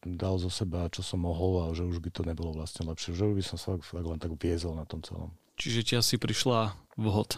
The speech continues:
Speaker 2: tá zmena, keď si teda prijal ponuku byť hovorcom pani
Speaker 1: Tak to
Speaker 2: prezidentky?
Speaker 1: bola veľká životná náhoda. Je to tako-, tam som vôbec nesmeroval mojich úvah, lebo ja som vlastne zostal naozaj, že na voľnej nohe v zmysle, že v televízii som pokračoval, ale už ako keby externý spolupracovník R T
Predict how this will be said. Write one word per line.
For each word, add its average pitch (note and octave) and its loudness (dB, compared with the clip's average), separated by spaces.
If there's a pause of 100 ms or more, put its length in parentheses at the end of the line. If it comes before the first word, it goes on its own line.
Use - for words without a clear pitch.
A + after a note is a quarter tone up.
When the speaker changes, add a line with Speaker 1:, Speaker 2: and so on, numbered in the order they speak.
(160)
Speaker 2:
tá A2 4
zmena, G2+ 4 (240)
keď G#2+ 2
si - 6 (380)
teda G#2+ 6
prijal G#2+ 4
ponuku A2 4
byť A#2 -2
hovorcom G#2+ 2
pani G#2+ 4
Speaker 1:
Tak - -2
to - -
Speaker 2:
prezidentky? A2 6
Speaker 1:
bola C3 8
veľká G#2+ 6
životná F2 0
náhoda. F2 0
Je F#2 -6
to - -6
tako-, F2+ -4 (160)
tam G2+ 4
som G2+ 2
vôbec G2+ 6
nesmeroval G2+ 4
mojich F#2+ 4
úvah, G2+ 6
lebo F#2+ 6
ja G2 6
som G2+ 2
vlastne G2+ 4 (160)
zostal G2 4
naozaj, G2 4
že F2 2 (100)
na F#2+ 2
voľnej G#2 6
nohe G2 4
v F2 0
zmysle, G2 2
že G2 4
v E2 -6 (160)
televízii G#2+ 4
som F#2+ 0
pokračoval, A#2+ 4
ale F#2 2
už F#2+ -2
ako F#2+ -4
keby F#2 0
externý F#2 -2
spolupracovník G2 0
R F#2 -2
T - -4